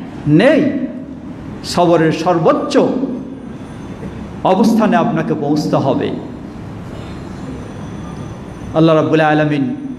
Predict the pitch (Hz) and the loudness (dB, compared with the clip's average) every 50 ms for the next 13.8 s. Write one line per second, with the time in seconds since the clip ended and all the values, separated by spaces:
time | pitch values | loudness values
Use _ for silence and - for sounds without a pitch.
0 | - - - - 190 196 214 226 240 254 254 254 214 190 190 175 175 175 175 165 | -8 -6 2 4 4 6 6 6 6 6 6 6 6 6 6 4 4 4 4 2
1 | 165 170 185 220 208 - 160 - - - - 170 156 127 110 104 - - - - | 2 2 2 2 2 2 2 0 0 2 2 2 2 2 2 0 -2 -2 -4 -4
2 | - - - - - - - 180 180 - - 202 202 - - - - - - - | -4 -4 -4 -6 -8 -6 -4 -4 -4 -2 -4 -4 -4 -4 -4 -6 -6 -2 2 4
3 | 277 302 302 277 262 240 247 - 320 370 349 311 294 269 254 247 - 294 285 285 | 6 6 8 6 6 6 4 6 4 6 6 6 6 8 6 6 6 4 4 6
4 | 269 262 247 240 226 247 302 320 247 226 226 226 233 220 220 220 208 208 202 180 | 6 6 6 6 6 6 6 6 6 6 4 4 4 4 4 4 6 6 6 6
5 | 214 262 254 - 359 330 262 - - - - - - - - - - - - - | 6 6 6 6 8 8 6 6 6 4 2 2 0 0 -2 -2 -4 -6 -8 -8
6 | - - - - - 233 190 - - 202 - 302 - - - 247 240 233 247 254 | -10 -10 -4 2 4 4 6 6 4 4 6 6 6 4 6 6 6 6 6 6
7 | - 403 415 359 - 339 294 269 226 214 214 208 208 202 202 - - 190 185 190 | 6 6 6 6 6 6 4 6 4 6 6 6 6 4 4 2 2 2 4 4
8 | 202 196 190 233 233 247 233 254 269 294 - - - - - - - - - - | 2 4 4 4 4 4 4 4 4 4 4 2 0 -2 -4 -4 -6 -8 -10 -12
9 | - - - - - - - 180 160 170 196 226 226 202 180 - - 175 160 147 | -12 -12 -14 -14 -10 2 4 4 6 6 6 6 6 6 6 4 4 4 2 4
10 | 139 151 139 135 135 127 - 127 120 120 113 107 - - 101 - - - - - | 2 2 2 2 2 2 0 0 2 2 0 0 0 0 0 0 -2 -2 -4 -6
11 | - - - - - - - - - - - - - - - - - - - - | -8 -8 -8 -8 -8 -8 -10 -10 -10 -10 -10 -10 -12 -12 -12 -12 -12 -12 -12 -14
12 | - - - - - - - - - - - - - - - - - - - - | -14 -14 -14 -14 -14 -12 -12 -12 -12 -12 -12 -12 -12 -12 -10 -10 -12 -12 -12 -12
13 | - - - - - - - - - - - 190 202 202 226 233 | -12 -12 -12 -12 -10 -10 -12 -12 -4 2 4 4 4 6 6 6